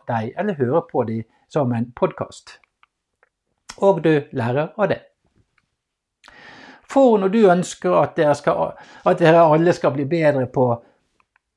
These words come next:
feedback eller tilbakemeldinger, og du ønsker å finne gode verktøy,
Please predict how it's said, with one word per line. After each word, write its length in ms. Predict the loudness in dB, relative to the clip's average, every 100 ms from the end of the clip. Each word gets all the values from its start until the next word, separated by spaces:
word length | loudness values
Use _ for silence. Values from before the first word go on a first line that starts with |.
| -18
feedback 560 | -4 -2 0 -2 -2 -4
eller 240 | -4 -4
tilbakemeldinger, 960 | -6 -4 -4 -2 0 2 2 0 -2 -4 -12 _ -8
og 100 | -4
du 120 | -2
ønsker 380 | -2 -4 -8 -8
å 20 |
finne 300 | -6 -6 -6 -6
gode 380 | -8 -2 -2 -2
verktøy, 540 | -8 -14 -10 -8